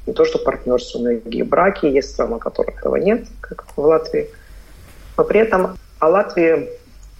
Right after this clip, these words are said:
обычно презентуется как страна довольно консервативного населения, но, однако, данные в социологических опросах это не подтверждают. То есть я помню, что еще А С К Д С проводил опрос как раз по поводу инициативы Пулса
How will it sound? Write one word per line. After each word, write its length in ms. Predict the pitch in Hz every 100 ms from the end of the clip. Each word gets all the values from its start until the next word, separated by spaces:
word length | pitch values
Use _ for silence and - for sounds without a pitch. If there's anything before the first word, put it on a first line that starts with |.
| - -
обычно 380 | 135 160 - 139 -
презентуется 600 | 139 131 - 156 - -
как 160 | -
страна 500 | - 131 98 113 - -
довольно 420 | 135 151 170 160 -
консервативного 640 | - 151 156 151 - 165 156
населения, 500 | - 233 254 247 240 - -
но, 260 | - 170 180
однако, 280 | 170 185 165
данные 400 | 160 190 180 165
в 40 |
социологических 640 | - - 156 160 160 - 160
опросах 360 | - - -
это 140 | 170 165
не 80 |
подтверждают. 720 | 160 - 165 170 165 120 - - - - - - - -
То 80 | 135
есть 180 | - -
я 60 |
помню, 380 | 135 - 156 151
что 640 | 120 - - 151 143 143 151
еще 680 | 143 - 160 156 151 147 151 - - -
А 140 | - -
С 60 |
К 120 | - 143
Д 220 | 151 147
С 80 | -
проводил 420 | - 139 143 143
опрос 420 | 139 208 240 -
как 180 | - -
раз 220 | - -
по 120 | -
поводу 380 | - 156 151 151
инициативы 540 | 139 135 135 - 143
Пулса 680 | - - 190 190 - 151